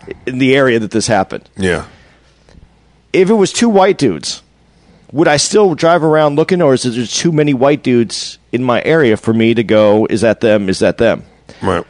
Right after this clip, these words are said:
Speaker 1: I don't know. I'm just gonna tell you, it took me, uh, it took me about a month before I stopped looking. If I saw two white dudes and one was wearing a T-shirt, 'cause one of the dudes was wearing just a white
Speaker 2: Right.
Speaker 1: T-shirt,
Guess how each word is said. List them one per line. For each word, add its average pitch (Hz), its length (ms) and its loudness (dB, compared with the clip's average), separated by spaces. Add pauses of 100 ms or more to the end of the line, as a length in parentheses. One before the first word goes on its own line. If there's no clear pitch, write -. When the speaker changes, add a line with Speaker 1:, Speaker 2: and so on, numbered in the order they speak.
(320)
Speaker 1:
I 196 80 0
don't 214 140 0
know. 233 260 0 (320)
I'm 175 120 0
just 202 140 0
gonna 170 140 0
tell 156 200 0
you, 156 200 4
it 139 160 0
took - 240 -6
me, 139 300 -2 (480)
uh, 98 520 2 (840)
it - 100 -16
took 175 160 -2
me 160 80 -2
about 139 220 2
a - 20 -2
month 143 260 0
before 117 240 -2
I 107 100 2
stopped 113 260 -2
looking. 131 440 0 (520)
If 131 120 -2
I 196 100 2
saw 202 200 0
two 240 220 -2
white 180 240 2
dudes 147 180 0
and 127 100 0
one 156 160 2
was 139 120 -2
wearing 139 160 0
a 117 40 -6
T-shirt, 123 320 -2
'cause - 120 -10
one 131 160 0
of 120 40 -4
the 107 60 -4
dudes 110 140 -2
was 104 120 -8
wearing 110 220 2
just 104 160 -2
a 110 40 0
white 107 220 2
Speaker 2:
Right. 120 100 0
Speaker 1:
T-shirt, 151 220 0